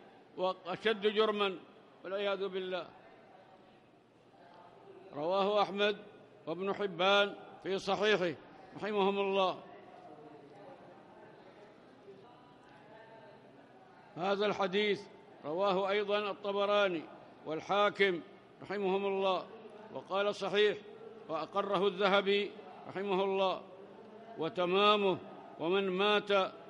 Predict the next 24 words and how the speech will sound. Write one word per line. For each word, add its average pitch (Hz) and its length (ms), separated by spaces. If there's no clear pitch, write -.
وهو 185 260
يدمن 202 400
الخمر 190 460
سقاه 190 480
الله 202 520
من 185 200
نهر 196 240
الغوط، 202 400
نهر 196 420
يجري 196 520
من 185 180
فروج 196 480
المومسات"، 202 800
أي 185 160
من 196 200
فروج 196 380
الزانيات، 202 720
"يؤذي 208 560
أهل 196 240
النار 202 540
ريح 208 220
فروجهن"، 196 760
نعوذ 190 360
بالله. 185 500